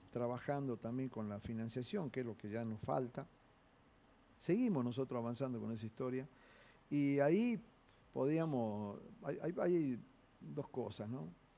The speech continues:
O tenemos hoy una posibilidad de financiación a través del Exim Bank, como ya lo hicimos con Cauchari uno, dos y tres, con una tasa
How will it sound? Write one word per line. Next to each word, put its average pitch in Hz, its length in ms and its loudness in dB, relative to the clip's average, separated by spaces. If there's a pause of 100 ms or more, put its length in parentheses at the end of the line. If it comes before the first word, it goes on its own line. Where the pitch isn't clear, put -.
(540)
O 147 460 6
tenemos 240 340 0
hoy 165 360 2
una 131 160 0
posibilidad 135 400 0
de 113 180 2
financiación 131 920 -4 (240)
a 127 80 -4
través 135 240 6
del 123 80 4
Exim 131 320 0
Bank, 180 180 2
como 113 180 -4
ya 117 120 0
lo 120 80 0
hicimos 120 340 -2
con 104 160 -10
Cauchari 113 320 -4
uno, 117 240 -2
dos 117 140 0
y - 20 -8
tres, 151 220 -4 (380)
con 143 140 0
una 135 180 2
tasa 135 460 0